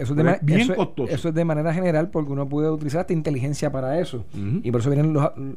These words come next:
Speaker 1: los acuerdos.
Speaker 2: Inclusive, tú puedes restringir de las personas que no son confinados, sino del personal. Porque la otra alternativa es que buscan entonces a un personal que haga entonces el tipo de,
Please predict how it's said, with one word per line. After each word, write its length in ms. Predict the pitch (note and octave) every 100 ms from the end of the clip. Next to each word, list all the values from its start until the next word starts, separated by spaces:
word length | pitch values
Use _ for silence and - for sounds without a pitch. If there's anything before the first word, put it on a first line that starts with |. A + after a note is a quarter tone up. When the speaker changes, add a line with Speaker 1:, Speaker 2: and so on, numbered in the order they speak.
| -
Speaker 1:
los 120 | - C3
acuerdos. 480 | A#2+ C#3 D3+ A#2 F#2+ - -
Speaker 2:
Inclusive, 640 | B2+ C#3 B2+ D3+ F#3+ A3+ - - -
tú 120 | C#3
puedes 260 | D#3 E3
restringir 460 | F3+ E3 E3 F3 G3+
de 100 | F3+
las 120 | D3
personas 840 | - - A#2+ - - F#3 C4 C4 - - -
que 160 | C3+ G#2+
no 160 | A#2+
son 220 | G#3+ C#4+ A#3+
confinados, 680 | G3 D3+ C3 B2 A2+ C3+
sino 220 | - B2 B2+
del 180 | B2
personal. 760 | A#2 - B2 A2+ A#2+ B2+ D#3 A#2 - - - - - -
Porque 280 | A2 A2 G#2+
la 80 |
otra 180 | G#2 G2+
alternativa 680 | B2+ C#3+ C#3+ C#3 D3+ C#3+ D3+
es 80 | F3+
que 140 | F3+
buscan 320 | C3+ B2+ C#3
entonces 360 | B2 C3+ B2+ C3
a 40 | A#2
un 120 | B2+
personal 580 | C3+ B2+ C3+ C3 D3+ D#3+ - - - -
que 140 | B2
haga 200 | A2+ B2
entonces 420 | A#2 B2 B2 B2+
el 120 | A2+ G2
tipo 320 | A#2 A2+ A#2
de, 340 | A2+ G2+ D#2+